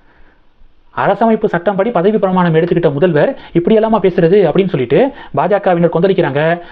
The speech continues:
பாஜக சொல்லக்கூடிய ஒரே பாயிண்ட் என்ன தெரியுமா? எலெக்ஷன் வந்துருச்சு, இன்னும் மூணு நாலு மாசத்துல எலெக்ஷனு.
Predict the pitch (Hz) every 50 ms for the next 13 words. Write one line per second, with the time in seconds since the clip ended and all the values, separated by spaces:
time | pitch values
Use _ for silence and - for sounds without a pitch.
0 | - - 123 139 170 214 247 247 247 233 - 208 208 196 196 185 180 156 160 180
1 | 220 226 226 190 196 196 180 170 180 175 170 156 143 156 180 175 135 - - -
2 | - - - _ - _ _ _ - - - - 143 180 180 - - 165 151 147
3 | 143 139 - 131 117 127 - - _ _ - _ _ - - _ _ _ - -
4 | - - 156 185 202 233 240 - - - - - - - _ 160 175 196 196 190
5 | 175 175 175 165 165 170 185 180 175 170 165 175 196 214 - 151 156 165 165 -
6 | 147 131 120 123 131